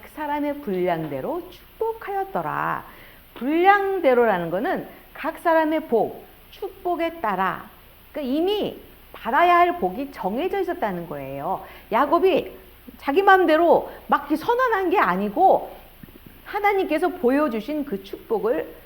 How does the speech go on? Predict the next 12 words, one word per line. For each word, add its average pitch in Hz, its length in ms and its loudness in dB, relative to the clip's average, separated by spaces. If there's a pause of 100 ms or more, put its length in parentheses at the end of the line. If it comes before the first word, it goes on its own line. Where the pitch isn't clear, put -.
(220)
선언했다는 320 680 -8
걸 180 120 -4
우리가 143 380 -10
알 143 140 -16
수가 - 200 -8
있습니다. 139 600 -12 (880)
그래서 143 460 -12 (300)
한순간의 247 640 -4
혈기로 190 600 -4
축복에서 285 760 -6
제외된 160 760 -6
루벤이나 156 1000 -10